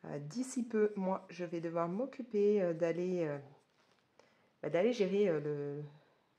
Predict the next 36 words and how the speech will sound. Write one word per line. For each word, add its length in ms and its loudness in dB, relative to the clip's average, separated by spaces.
le 80 -2
chat 220 0
de 40 2
mon 180 2
fils, 300 -8
hein, 120 -2
d'aller 180 0
m'occuper 380 -2
de 100 -2
Plume, 440 -2
euh, 220 0
pendant 280 -4
quelques 320 -2
jours 260 -2
parce 220 -4
que 80 -6
lui, 340 -4
euh, 140 -2
va 180 -2
pas 120 -4
tarder 520 -2
à 160 -8
partir, 600 -4
euh, 180 2
pour, 300 -6
euh, 460 -4
Lyon 400 -2
quelques 340 -2
jours 320 0
pour 120 -6
le 120 2
concert, 640 0
euh, 1400 -10
de, 20 -14
de 140 -12
Tété. 360 -6